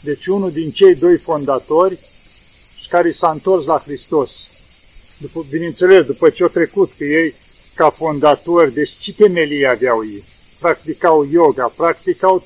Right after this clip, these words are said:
toate astea, cum spunea și el ăsta, au ajuns și prin China, prin Tibet, prin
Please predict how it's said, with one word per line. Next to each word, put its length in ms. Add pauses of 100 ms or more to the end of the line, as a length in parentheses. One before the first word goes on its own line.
toate 680 (280)
astea, 480
cum 220
spunea 340
și 180
el 140
ăsta, 440 (260)
au 80
ajuns 460
și 140
prin 400
China, 400
prin 200
Tibet, 500 (140)
prin 300